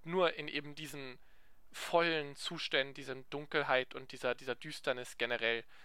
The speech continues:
Ähm, das heißt, es gibt ja auch, äh, andere Geschichten, die so, äh, im Prinzip so ein bisschen so eine multiplanetare Geschichte erzählen, aber die meisten multiplanetaren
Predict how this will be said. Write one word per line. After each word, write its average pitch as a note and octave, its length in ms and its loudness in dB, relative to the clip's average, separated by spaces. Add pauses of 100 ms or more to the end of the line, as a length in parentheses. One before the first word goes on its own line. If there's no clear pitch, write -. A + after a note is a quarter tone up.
(300)
Ähm, B2 580 4 (840)
das - 140 -2
heißt, E3 240 4 (760)
es - 180 -4
gibt - 260 -8
ja D#3 100 4
auch, C#3 320 2
äh, - 40 -12
andere C#3 460 4
Geschichten, D#3 440 -4
die D3+ 120 -10
so, C#3+ 280 0
äh, C3 500 2 (140)
im C#3+ 120 -10
Prinzip - 300 -10
so - 80 -6
ein C3+ 80 -8
bisschen C#3 260 -8
so C#3 80 -4
eine B2+ 120 -2
multiplanetare D3 960 2
Geschichte - 360 0
erzählen, E3 340 4 (400)
aber C#3+ 220 4
die D3 120 -6
meisten D#3 600 4 (800)
multiplanetaren F#3 1080 2